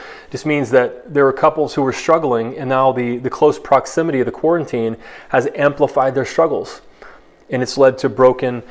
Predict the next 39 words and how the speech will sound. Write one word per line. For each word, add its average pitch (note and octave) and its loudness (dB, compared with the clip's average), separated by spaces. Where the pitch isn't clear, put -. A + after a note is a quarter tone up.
marriages. B2 -2
One C3+ 2
of D3+ 2
the D3+ 0
most C#3 0
common D3+ 0
experiences C3+ -2
of A#2+ -10
pain C3+ -4
in B2 -4
twenty C3+ 2
twenty B2+ -2
that A#2 0
I've A#2+ 4
heard B2 -2
is C3+ -2
that C#3+ 4
there C#3+ 4
are, C3+ 0
are C3 0
strained D#3 -2
relationships C3 -2
because C3 -6
of B2 -4
the B2+ -4
election, A#2 -4
because B2+ -4
of A#2 -8
the A#2+ -8
division B2+ -2
in B2+ -4
our A#2+ 2
society, C#3 2
and A2+ -4
they A#2+ -2
discovered, A#2 0
you C3+ -10
know, C3+ -4
a, D3 -6